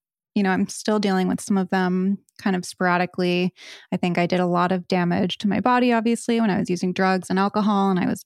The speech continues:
you know, bulimic and all these different things. But I started <laughs> dealing with gut issues and anxiety and, um,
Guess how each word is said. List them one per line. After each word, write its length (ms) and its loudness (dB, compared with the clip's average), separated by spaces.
you 100 0
know, 120 0
bulimic 560 2
and 100 0
all 120 0
these 180 -4
different 320 -6
things. 400 0
But 460 2
I 100 0
started 400 0
<laughs> 20 -4
dealing 360 0
with 180 -10
gut 160 2
issues 440 0
and 80 0
anxiety 800 2
and, 340 0
um, 280 2